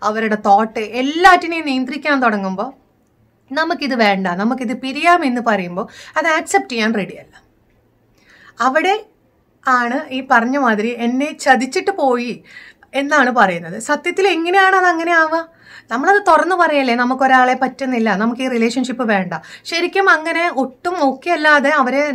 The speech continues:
നിർബന്ധിച്ച് കല്യാണം കഴിച്ചിട്ട് അവർ മുന്നോട്ട് പോകുമ്പോൾ കുട്ടികളൊക്കെ ആയിക്കഴിഞ്ഞാൽ പിന്നീട് ഈ ഡിവോഴ്സിലേക്ക് എത്തുമ്പോൾ ഈ കുഞ്ഞുങ്ങളാണ് കഷ്ടപ്പെടുന്നത് ഇതിൻ്റെ ഇടയിൽ. അപ്പോൾ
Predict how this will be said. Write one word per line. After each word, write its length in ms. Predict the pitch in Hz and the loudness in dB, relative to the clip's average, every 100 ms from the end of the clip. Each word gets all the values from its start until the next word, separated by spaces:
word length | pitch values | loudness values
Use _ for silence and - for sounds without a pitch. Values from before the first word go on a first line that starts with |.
| 240 | -2
നിർബന്ധിച്ച് 540 | 226 196 277 320 359 | -2 0 0 0 -2
കല്യാണം 460 | 339 285 277 285 294 | 0 2 2 0 0
കഴിച്ചിട്ട് 460 | 277 262 247 - 247 - - - - | -2 -4 -10 -10 -10 -12 -20 -8 -2
അവർ 200 | 240 262 | 0 0
മുന്നോട്ട് 480 | 262 247 285 359 359 | 0 0 0 -2 -2
പോകുമ്പോൾ 420 | 262 233 214 220 - _ _ _ | -2 -2 -2 -4 -6 _ _ _
കുട്ടികളൊക്കെ 560 | - 254 262 254 240 247 | -12 -10 -4 0 0 4
ആയിക്കഴിഞ്ഞാൽ 580 | 220 220 226 202 190 233 | 2 2 -2 -6 -6 -8
പിന്നീട് 440 | - 294 311 320 | -8 -8 -6 -4
ഈ 100 | 302 269 | -4 -2
ഡിവോഴ്സിലേക്ക് 580 | 240 247 254 262 262 254 | -2 0 -2 -2 -2 -2
എത്തുമ്പോൾ 340 | 220 214 202 226 - - - - | -4 -6 -6 -8 -10 -20 -16 -8
ഈ 40 | 392 403 _ _ _ | -8 -8 _ _ _
കുഞ്ഞുങ്ങളാണ് 640 | 311 302 339 403 415 359 302 277 | -10 -4 -2 2 4 4 4 0
കഷ്ടപ്പെടുന്നത് 600 | 269 262 240 226 214 202 196 | -2 -4 -2 -2 -2 -4 -4
ഇതിൻ്റെ 220 | 190 185 | -4 -4
ഇടയിൽ. 240 | 175 180 175 _ _ _ _ _ _ _ _ _ _ _ _ _ _ _ _ - - | -6 -14 -18 _ _ _ _ _ _ _ _ _ _ _ _ _ _ _ _ -14 -2
അപ്പോൾ 160 | 339 | 0